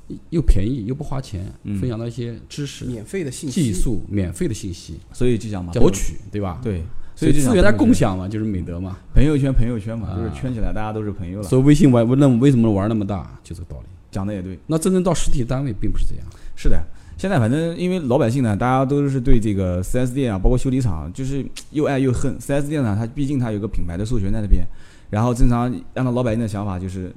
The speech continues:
Speaker 2: 两年、三年质保期内，我肯定要是四S店来维修，有什么问题我要找他。
Speaker 1: 嗯。
Speaker 2: 其实目前现在也没有相应的规定，规定说这个我如果不在四S店保养，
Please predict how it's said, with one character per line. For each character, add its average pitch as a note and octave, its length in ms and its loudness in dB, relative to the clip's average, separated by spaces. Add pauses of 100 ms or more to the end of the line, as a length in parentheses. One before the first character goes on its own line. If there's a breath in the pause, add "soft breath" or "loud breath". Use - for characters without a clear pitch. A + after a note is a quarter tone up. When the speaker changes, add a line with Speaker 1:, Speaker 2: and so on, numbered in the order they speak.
(280)
Speaker 2:
两 G2 220 -4
年、 G2+ 160 -4
三 A#2 180 -4
年 A2 160 -4
质 A2+ 140 -6
保 G2 120 -2
期 F2+ 140 -8
内， A2 180 -4
我 - 80 -8
肯 G2+ 140 -6
定 A2 80 -4
要 G#2 160 -6
是 G2+ 140 -6
四 A2+ 100 6
S A#2 160 0
店 A2+ 160 0
来 F#2 80 -2
维 F2+ 180 0
修， F#2+ 120 -4 (140)
有 G2 120 -2
什 F#2+ 80 -2
么 G#2+ 60 -2
问 A#2+ 180 -4
题 F#2+ 140 -8
我 F#2+ 60 -6
要 G#2 40 -6
找 G2+ 160 -8
他。 E2+ 180 -8 (380 loud breath)
Speaker 1:
嗯。 G2+ 220 -10
Speaker 2:
其 D#3 100 -2
实 G3 80 4
目 A#3 160 0
前 A#2 180 -2
现 E3 120 -4
在 C3+ 100 -4
也 F#2+ 80 -2
没 F#2+ 80 -4
有 C3+ 80 0
相 A#2 180 -4
应 B2 80 0
的 A2+ 80 -2
规 A#2+ 140 -2
定， A#2+ 140 -2
规 A#2 120 -2
定 A#2 140 -2
说 A#2 320 -4
这 G#2 160 -2
个 F2+ 80 -2
我 F2+ 180 -4
如 G#2+ 140 0
果 G#2 160 0
不 - 160 -8
在 A#2+ 100 0
四 A2+ 140 -4
S G2+ 160 -4
店 F#2+ 140 -4
保 F2 120 -8
养， E2 160 -8